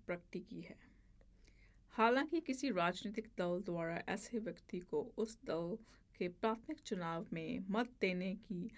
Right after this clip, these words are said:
अनुमति दी जा सकती है, जिसके पार्टी पसंदगी प्रकट करने से मना कर दिया है। मतदाता नामित पद। प्राथमिक चुनाव में राजनीतिक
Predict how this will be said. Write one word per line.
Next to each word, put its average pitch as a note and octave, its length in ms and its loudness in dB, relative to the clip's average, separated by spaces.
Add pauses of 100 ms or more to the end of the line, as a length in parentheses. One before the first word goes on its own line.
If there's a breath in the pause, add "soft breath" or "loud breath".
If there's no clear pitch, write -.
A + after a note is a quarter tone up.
(500 loud breath)
अनुमति G#3 580 2 (120)
दी F3+ 220 0
जा F3+ 180 0
सकती - 400 -2
है, A#3+ 240 4 (320 loud breath)
जिसके A3+ 560 6
पार्टी F#3+ 420 2
पसंदगी F#3 720 0 (400 loud breath)
प्रकट B3 420 4
करने G3 500 2
से F3 420 -2
मना F3+ 420 -2 (100)
कर F#3 120 -4
दिया C#3 240 -2
है। F#3 160 -6 (2000 soft breath)
मतदाता A#3+ 500 6
नामित F3 460 6
पद। - 280 -2 (680 loud breath)
प्राथमिक B3 400 2
चुनाव G3 340 2
में F3 240 4
राजनीतिक G3 580 2